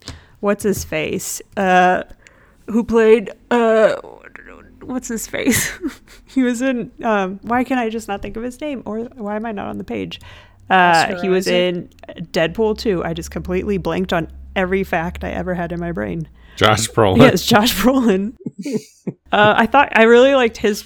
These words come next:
Speaker 1: performance in,
Speaker 3: Mm-hmm.
Speaker 1: um, yeah, I
Speaker 2: I
Speaker 1: just,
Speaker 2: think
Speaker 1: I
Speaker 2: there's
Speaker 1: enjoyed
Speaker 2: something
Speaker 1: it for what it was. <laughs>
Speaker 2: There's, there's a
Speaker 1: Pretty
Speaker 2: bit
Speaker 1: good.
Speaker 2: that, there's something involving him that, uh, I wanna bring up, but that's for spoilers, but just wanna say before I forget.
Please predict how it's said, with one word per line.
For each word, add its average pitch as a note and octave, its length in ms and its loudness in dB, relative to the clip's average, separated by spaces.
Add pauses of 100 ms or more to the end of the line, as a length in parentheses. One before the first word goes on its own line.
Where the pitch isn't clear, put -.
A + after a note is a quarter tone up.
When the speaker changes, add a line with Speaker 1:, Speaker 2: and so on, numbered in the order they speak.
(260)
Speaker 1:
performance E3 720 -6 (200)
in, F#3 400 0
Speaker 3:
Mm-hmm. G#3 200 0
Speaker 1:
um, E3+ 720 0 (960)
yeah, B3 280 -8 (420)
I - 60 -2
Speaker 2:
I A3+ 40 0
Speaker 1:
just, C4+ 120 0
Speaker 2:
think D#4+ 300 -2
Speaker 1:
I - 60 4
Speaker 2:
there's B3 140 6
Speaker 1:
enjoyed C#4 260 4
Speaker 2:
something F4+ 160 2
Speaker 1:
it - 120 -6
for A3 120 0
what A3+ 140 4
it B3 100 0
was. B3 420 0 (360)
<laughs> - 680 -4
Speaker 2:
There's, G3+ 320 -6
there's B3 240 -2
a B3 40 -2
Speaker 1:
Pretty D4 340 2
Speaker 2:
bit F#4 60 -2
Speaker 1:
good. A3+ 240 -6
Speaker 2:
that, - 80 -12 (280)
there's G#3+ 220 -6
something D4 340 0
involving A3+ 380 -2
him F#3 360 -14
that, E3+ 200 -14 (120)
uh, E3+ 300 -12 (440)
I - 80 -14
wanna F3+ 200 -16
bring F3 240 -12
up, F3 160 -16
but F#3 120 -12
that's G3 180 -10
for G3+ 100 -10
spoilers, F3 640 -12
but E3 180 -16 (100)
just - 220 -14 (460)
wanna F3 140 -16
say F3+ 140 -10
before E3+ 280 -14
I - 20 -14
forget. E3 300 -20